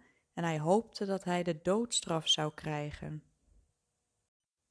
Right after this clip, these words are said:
Ook is in het weekend van dertig op eenendertig oktober de wintertijd ingegaan. Om drie uur 's nachts ging de klok terug naar twee uur 's nachts.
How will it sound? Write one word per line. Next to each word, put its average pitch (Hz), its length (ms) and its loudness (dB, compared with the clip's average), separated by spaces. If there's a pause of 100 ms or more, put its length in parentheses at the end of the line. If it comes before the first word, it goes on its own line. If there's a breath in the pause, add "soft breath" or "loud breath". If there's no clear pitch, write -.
(1800)
Ook 247 320 8
is 214 160 0
in 202 100 2
het 202 180 -2
weekend 220 440 -2
van 185 300 -2
dertig 202 480 -2
op 175 180 -6
eenendertig 190 640 0
oktober 208 760 2 (240 soft breath)
de 180 120 2
wintertijd 175 800 0
ingegaan. 160 880 -4 (1000)
Om 180 220 2
drie 226 280 6
uur 180 120 4
's - 140 0
nachts - 680 2
ging 196 240 -2
de 175 160 0
klok 240 320 2
terug - 500 -2
naar 208 200 -2
twee 294 280 6
uur 165 140 2
's - 120 -4
nachts. - 640 -6